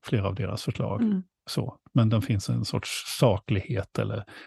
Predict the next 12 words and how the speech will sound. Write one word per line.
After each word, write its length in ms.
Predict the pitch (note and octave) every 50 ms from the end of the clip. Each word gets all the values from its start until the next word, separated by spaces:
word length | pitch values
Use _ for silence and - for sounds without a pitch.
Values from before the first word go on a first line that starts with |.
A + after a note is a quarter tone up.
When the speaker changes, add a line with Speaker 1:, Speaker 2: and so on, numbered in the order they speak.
| -
Speaker 2:
Mm. 220 | - A#3 G3+ F#3+ F3+
Speaker 1:
eller, 380 | G2+ F#2 F#2 F#2+ - - -
eller 340 | A2+ G#2+ G#2+ A#2+ G#2+ G2 G2+
riktning 540 | F#2 G#2+ G#2 - _ - - A2+ G2+ F#2+ F#2+
eller 200 | G2+ G2 G2 G2+
möjlighet 760 | G2+ G2 G2 G#2+ A#2+ A2 G2+ F#2+ - F2+ E2 G2+ F#2+ - -
att 60 | G2
genomföra, 880 | F#2 G#2+ G#2+ G#2 F#2+ F#2+ F#2 F#2 F#2+ - - G#2+ B2 D3 E3 B2+ A#2 A2 - _ _ _
Speaker 2:
Mm. 220 | A#3+ G#3 G3 F3+ E3+
Speaker 1:
eh, 220 | G#2+ G2+ G2 A#2 D#3+ - _ _ _ - - - - F#3+ E3+ G3 F3
så. 300 | - - A2+ - A#2 - _ - - - - - - _ _ _ _ -
Eh, 240 | A#2 G2 F#2+ F#2+